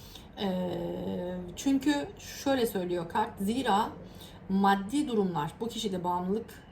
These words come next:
yaratırsa elindekileri kaybedecek." diyor. Böyle bir sınıra gelmiş arkadaşlar. Yani kısacası "Ne oldum delisi?" olmuş olabilir aklınızdaki kişi.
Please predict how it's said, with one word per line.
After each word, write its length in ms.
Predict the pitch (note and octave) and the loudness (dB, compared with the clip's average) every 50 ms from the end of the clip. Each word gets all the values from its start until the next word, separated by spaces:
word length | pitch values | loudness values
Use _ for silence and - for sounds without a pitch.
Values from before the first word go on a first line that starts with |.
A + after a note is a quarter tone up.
| - - - - | -20 -20 -12 -6
yaratırsa 640 | F3+ F3 E3+ E3+ F3 - C4 C4 - C4+ C4 C4 B3+ - - - | -4 -4 -4 -4 -6 -6 -6 -2 2 4 4 2 2 -6 -6 -2
elindekileri 640 | B3+ B3+ A#3 G#3 F3+ E3+ E3+ F#3+ G3 G3+ - - | -2 0 2 0 0 -2 -4 0 0 0 0 -2
kaybedecek." 720 | - - F#3 E3 E3+ F3 E3+ E3+ D#3+ - - D#3+ D#3 - | -2 -2 0 0 0 -2 -6 -6 -6 -6 -6 -6 -6 -8
diyor. 160 | - D#3 E3 E3 - - - - - - - - - - | -6 -6 -6 -8 -10 -16 -20 -20 -20 -20 -20 -20 -14 -8
Böyle 320 | A3 A3+ D4 D4+ C4+ B3+ A3+ | -2 2 2 4 4 2 0
bir 60 | C4 | -2
sınıra 360 | B3+ - - A3 G#3 F#3+ F#3 | -4 -2 2 2 4 4 4
gelmiş 520 | F3 E3+ F3 D#3 D#3 D3+ D#3 D#3 - - - | 2 0 -2 -2 0 -2 -2 -4 -6 -10 -8
arkadaşlar. 540 | - F3+ F3 - G3 F3 F3 E3 - - F#3+ | -6 -6 -4 -4 -4 -4 -4 -4 -4 -2 0
Yani 200 | G#3+ A#3 A#3+ A#3 | 0 0 0 -2
kısacası 540 | - - - D#4 C4+ A3+ G#3+ G#3+ - C#4+ C4 | -4 -4 -2 -2 2 2 2 2 2 0 2
"Ne 80 | C4 B3+ | 2 4
oldum 380 | A#3+ A3+ G3 F#3 F#3+ G3 E3+ | 6 4 4 4 0 0 4
delisi?" 400 | F#3+ G#3 G3+ G3+ G3+ - - - | 2 2 2 2 -2 -2 -6 -4
olmuş 420 | - - G#3 G#3 A3+ C4 - - - | 0 2 2 2 2 2 -2 -6 -6
olabilir 380 | G3 F#3+ F3+ F#3 G3 B3+ B3 - | -4 -4 -4 -4 -6 -8 -8 -6
aklınızdaki 680 | - F3+ - - - F3 E3+ E3 E3+ F#3+ G3 G3 - - | -6 -6 -6 -6 -8 -8 -8 -6 -6 -6 -6 -6 -8 -10
kişi. 300 | - - - - E3 D3+ | -10 -10 -10 -8 -8 -8